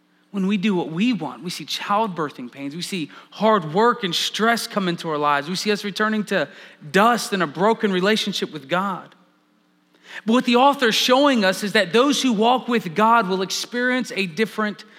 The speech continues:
life. And I'm pretty sure, in fact, I, I'm,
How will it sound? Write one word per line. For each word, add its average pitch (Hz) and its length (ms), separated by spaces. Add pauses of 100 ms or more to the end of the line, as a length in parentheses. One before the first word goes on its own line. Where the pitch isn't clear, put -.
(180)
life. 170 640 (640)
And 226 220 (1200)
I'm 208 140
pretty 285 380
sure, 240 540 (880)
in 196 100
fact, 247 360
I, 185 300
I'm, 175 180